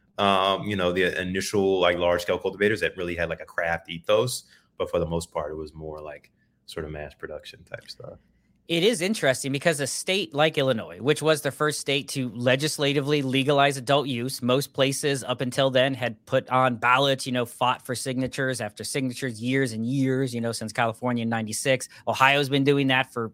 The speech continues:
Speaker 2: I don't know, fifteen years. We have a state right above us, you know, our, one of our neighbors to both of us, Michigan, which has been an O G in this legalization effort for a while, which clearly has no problems besides they're Michigan. A little sh-,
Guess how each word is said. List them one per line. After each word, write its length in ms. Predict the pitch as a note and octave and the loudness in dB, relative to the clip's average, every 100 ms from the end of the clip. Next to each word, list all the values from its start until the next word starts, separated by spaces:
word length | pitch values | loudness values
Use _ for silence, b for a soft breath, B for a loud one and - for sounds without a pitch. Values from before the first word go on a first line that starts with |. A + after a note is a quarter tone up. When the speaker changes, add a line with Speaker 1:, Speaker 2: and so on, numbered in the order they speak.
| _ | _
Speaker 2:
I 100 | - | -12
don't 100 | F3+ | -12
know, 80 | F#3 | -6
fifteen 420 | D3 C3+ E3 C3+ | -4 -2 -2 2
years. 360 | D#3 D#3 D3+ D3+ B | 4 4 4 0 B
We 80 | C#3+ | 2
have 100 | D#3 | 2
a 60 | B2+ | 0
state 340 | - E3 D#3+ | -2 -2 2
right 160 | C#3+ B2+ | 2 2
above 300 | A2 D#3+ D3 | 4 4 6
us, 200 | D3+ - | 2 2
you 60 | |
know, 160 | B2 A#2+ A#2 | 0 0 0
our, 100 | A#2+ | 0
one 160 | C3 | 0
of 80 | B2 | 0
our 160 | A#2 G#2+ A2+ G#2+ | 0 -2 -12 -4
neighbors 420 | B2 F3 C#3+ B2 | 0 2 2 2
to 80 | A#2 | 2
both 220 | A2 F#3+ | 2 2
of 100 | A#2+ | 0
us, 220 | G#2 A#2 - B B2+ | -2 -4 -8 B -2
Michigan, 480 | E3 D#3 B2 A#2+ | 0 0 0 0
which 140 | B2+ B2 | -2 -4
has 120 | A#2+ | -2
been 220 | A#2 A2+ | -2 -2
an 100 | A2 | -2
O 140 | A#2+ B2+ | -2 -2
G 240 | A#2 C3 | -2 0
in 80 | A#2+ | 0
this 220 | A#2 - | -2 -6
legalization 760 | C3 B2+ C3+ B2+ A2+ A#2+ A#2 B2+ | -6 -2 0 0 0 -2 -2 0
effort 280 | A#2+ - - | -2 -2 -8
for 140 | A#2 | -4
a 80 | G#2 | -4
while, 440 | F#2+ C3 D3 A#2+ B B - | 2 2 4 0 B B -2
which 180 | F3 - _ | -2 -2 _
clearly 440 | - G3 B2 C3 | 2 4 4 0
has 200 | B2+ B2 | 0 -2
no 140 | B2 A2 | -2 0
problems 440 | C#3+ A2+ B2 F3 | 2 2 0 -10
besides 380 | A#3 - G3 G#2 | -8 -2 -2 -2
they're 100 | G#2 | -8
Michigan. 400 | A2 - - G#2 | -8 -10 -16 -18
A 60 | - | -18
little 100 | - | -18
sh-, 200 | - - | -14 -14